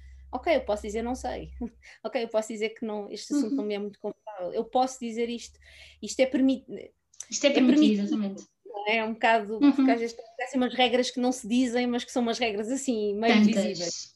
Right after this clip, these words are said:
Speaker 2: Uhum.
Speaker 1: Eh, é bom, é bom que as pessoas, que o adulto diga, "Olha, eu não sei", o adulto diga, diga que, que não quer, não, não está à vontade de falar sobre.
Speaker 2: Uhum.
Speaker 1: É muito importante haver essa, esse,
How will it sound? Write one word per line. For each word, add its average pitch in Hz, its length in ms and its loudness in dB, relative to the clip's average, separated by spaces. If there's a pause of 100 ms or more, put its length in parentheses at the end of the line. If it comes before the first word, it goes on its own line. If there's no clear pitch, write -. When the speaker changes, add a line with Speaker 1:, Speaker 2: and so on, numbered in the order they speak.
(120)
Speaker 2:
Uhum. 220 260 2
Speaker 1:
Eh, 214 720 6
é - 20 6
bom, 339 460 4
é 226 160 2
bom 269 160 2
que 277 80 -6
as 262 100 -4
pessoas, 240 360 -6
que - 240 -8
o 226 120 0
adulto 233 400 -2
diga, 202 260 -4
"Olha, 175 220 -2
eu 190 100 -2
não 202 140 -2
sei", 202 480 -2
o 185 100 -6
adulto 196 300 -8
diga, 180 580 -2 (580)
diga 170 260 -14 (180)
que, 170 260 -12 (220)
que 175 180 -8
não 175 180 -6
quer, 180 220 -8 (180)
não, 180 300 -8
não 185 140 -6
está 196 240 -4 (100)
à 180 80 -4
vontade 180 320 -8
de - 60 -20
falar - 180 -6
sobre. 262 220 -12
Speaker 2:
Uhum. 226 260 -6
Speaker 1:
É 202 120 0
muito 247 200 0
importante - 480 -8
haver 214 200 -4
essa, 220 260 -8 (260)
esse, - 360 -8